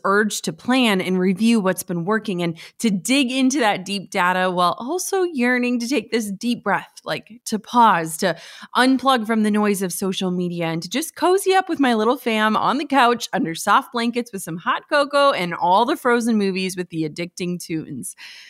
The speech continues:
And here's the deal. I truly believe that there's a space and a time for both.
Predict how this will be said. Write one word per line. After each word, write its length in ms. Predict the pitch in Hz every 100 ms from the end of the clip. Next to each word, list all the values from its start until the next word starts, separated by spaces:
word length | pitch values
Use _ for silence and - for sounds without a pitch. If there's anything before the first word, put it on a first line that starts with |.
| _ -
And 100 | 262
here's 160 | 339
the 80 | 302
deal. 260 | 277 214 -
I 240 | 254 294 262 -
truly 300 | 339 339 311
believe 300 | 302 302 277
that 120 | 233
there's 220 | 240 247
a 100 | 247
space 480 | - - 277 254 - -
and 100 | 226
a 80 |
time 400 | 226 226 226 220
for 140 | 220 202
both. 480 | 170 185 170 -